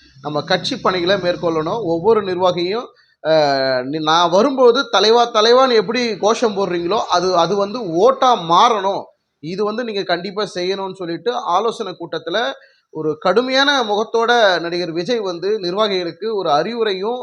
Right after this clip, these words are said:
ஆலோசனையும் வழங்கியிருப்பதாக தகவல். அஹ், கட்சியின் பெயரையும் சின்னத்தையும் கொடியை வந்து எப்படி அறிமுகப்படுத்தலாம், எந்த மாதிரி கொடியை டிசைன் பண்ணலாம் அப்படிங்கிற பெரிய ஆலோசனையும் நடந்திருக்குது. அதன் அடிப்படையில தமிழக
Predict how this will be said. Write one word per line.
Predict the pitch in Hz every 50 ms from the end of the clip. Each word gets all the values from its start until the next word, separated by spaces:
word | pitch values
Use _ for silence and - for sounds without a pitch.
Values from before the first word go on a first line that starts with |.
| -
ஆலோசனையும் | 160 165 190 226 233 220 - 208 190 196 185 170
வழங்கியிருப்பதாக | 165 170 170 165 170 160 160 - 151 147 151 151 147 226 240 196
தகவல். | 175 147 127 143 139 160 190 233 - _ _ _ _ _ _ _ _ _ - -
அஹ், | 147 151 147 147
கட்சியின் | - 185 202 - - - 294 302 320 220
பெயரையும் | 226 226 208 208 202 202 196 202 226 254 262 - - - _ _ _ _ - -
சின்னத்தையும் | 220 233 247 262 262 262 226 208 202 214 240 262 247 214
கொடியை | - 220 214 208 254 262 247
வந்து | 220 208 202 196 190 214
எப்படி | 196 190 165 208 208 208
அறிமுகப்படுத்தலாம், | 185 180 202 202 202 190 185 175 165 165 185 202 208
எந்த | 196 180 185 208
மாதிரி | 214 220 214 196 -
கொடியை | 175 180 180 196 196
டிசைன் | 165 165 156 202 214 208
பண்ணலாம் | 180 170 170 170 175 175 156
அப்படிங்கிற | 160 165 165 160 160
பெரிய | 156 160 170 170 208 196
ஆலோசனையும் | 160 160 175 190 190 - - 160 165 160 160 185 196 175
நடந்திருக்குது. | 165 156 160 156 165 160 139 131 147 160 202 233 - - - _ _ _ _ _ _ _
அதன் | - 156 175 170 202 196
அடிப்படையில | 185 180 190 247 190 214 226 208 196 185 196 220 254 - - - _ _ _ _ _ _ _ _
தமிழக | _ 208 190 220 247 262 262 240 214 254 285 320